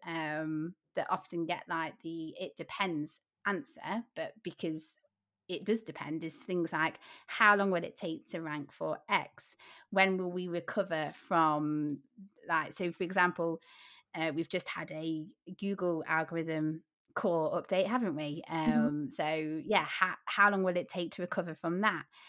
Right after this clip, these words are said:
Speaker 1: How do we beat X in the rankings for X? For-, <laughs> um, I'm gonna say a word that's probably gonna make you shudder. Uh, forecast the difference between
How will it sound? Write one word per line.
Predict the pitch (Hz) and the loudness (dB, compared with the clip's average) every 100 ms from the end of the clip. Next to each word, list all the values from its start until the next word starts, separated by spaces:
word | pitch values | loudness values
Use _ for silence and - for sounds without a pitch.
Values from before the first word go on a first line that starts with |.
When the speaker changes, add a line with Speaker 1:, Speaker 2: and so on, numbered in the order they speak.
| - | -10
Speaker 1:
How | - 220 208 | 4 8 8
do | 202 | 6
we | 196 190 | 0 -4
beat | 190 175 - | -4 -8 -2
X | 180 175 - - | -2 -2 -6 -4
in | 175 | 0
the | 165 | 0
rankings | 160 165 160 160 156 - - | 0 -2 -4 -4 -4 -6 -6
for | 165 156 151 - | -4 -2 -4 0
X? | 220 - - - - _ - - - _ _ _ | 0 0 -8 -20 -20 _ -20 -20 -20 _ _ _
For-, | - 302 254 | 4 8 8
<laughs> | 247 - - | 6 -2 -8
um, | 247 202 - _ - - - | -6 -4 -6 _ -18 -18 -2
I'm | 165 170 175 | 2 4 4
gonna | 196 202 | 2 2
say | 196 185 | 4 4
a | |
word | 175 170 151 | 6 6 4
that's | 143 | 0
probably | 165 156 147 | -6 -4 -2
gonna | 156 | 0
make | 151 156 - | 0 -2 -4
you | |
shudder. | - 160 151 - - - | -4 0 0 -4 -16 -6
Uh, | - 165 - | 2 4 4
forecast | - 285 285 285 190 - | 10 12 12 10 2 2
the | - | -4
difference | 208 - 170 - | -4 -2 -4 -4
between | - - 175 | -8 -2 0